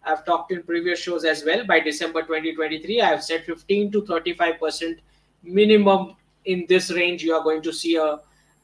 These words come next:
uh, you know, a depreciation. So how should N R Is prepare? Well, uh, o-, by October twenty twenty-one, I prepared some of the E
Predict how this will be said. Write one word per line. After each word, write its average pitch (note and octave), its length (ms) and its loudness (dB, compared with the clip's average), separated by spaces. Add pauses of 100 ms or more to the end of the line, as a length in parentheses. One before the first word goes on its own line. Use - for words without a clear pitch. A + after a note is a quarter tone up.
uh, B2+ 120 -4
you D3 140 -2
know, D3 140 -4
a D#3+ 60 2
depreciation. C#3+ 800 -2 (440)
So - 240 -12
how G3+ 220 6
should G3+ 180 0
N F#3 140 4
R F#3 140 4
Is F#3 160 0
prepare? F#3+ 580 0 (400)
Well, E3 420 2
uh, D3 400 -4 (100)
o-, - 200 -6 (120)
by - 300 4
October A3 460 4
twenty G3+ 320 2
twenty-one, G3+ 540 4
I A3+ 120 6
prepared G3 580 4
some - 280 0
of F#3 160 0
the F#3+ 200 0
E G#3 60 -4